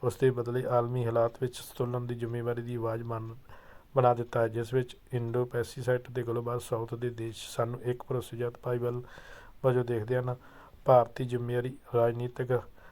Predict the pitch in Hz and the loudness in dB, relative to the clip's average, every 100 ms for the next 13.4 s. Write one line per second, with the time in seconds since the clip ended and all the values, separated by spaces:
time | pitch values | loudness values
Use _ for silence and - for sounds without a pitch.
0 | - - 131 131 123 - 127 117 127 131 | -18 -2 0 0 -2 0 2 2 -2 -2
1 | 127 123 131 127 - 123 113 131 120 - | -4 -2 -2 -2 2 2 4 0 -2 -2
2 | 117 - 127 120 117 117 123 123 127 123 | -4 -2 -4 0 0 0 -4 -6 -8 -4
3 | 123 120 123 120 120 120 113 120 - - | -2 0 -2 -4 -8 0 2 2 0 -12
4 | - - - - 120 123 123 117 110 110 | -20 -20 -20 -12 2 6 6 4 4 4
5 | 113 90 - - - - - 123 117 - | 4 0 -12 -20 -20 0 6 8 6 0
6 | - - 120 117 - 127 123 - 117 117 | -4 2 2 2 -4 -4 -2 -2 -2 0
7 | 127 - - 117 113 - 120 - 131 123 | -2 -4 -4 -4 -2 -2 -2 0 2 2
8 | 127 - - - - - 139 120 120 127 | 0 -6 -18 -18 -20 -10 -6 4 6 6
9 | 131 135 123 117 120 123 117 113 - 123 | 2 0 -4 2 2 4 0 -2 -2 -2
10 | 123 123 123 131 123 127 - 127 120 123 | 0 -2 -6 -4 -4 -2 -4 -6 -6 -6
11 | 120 117 - - 123 120 113 120 123 120 | -6 -6 -4 -4 -2 -2 -4 -6 -6 -6
12 | 117 - 123 - 120 117 110 120 117 117 | -8 -6 -6 -6 -6 -6 -4 -4 -2 0
13 | 127 113 104 95 | 2 2 0 -4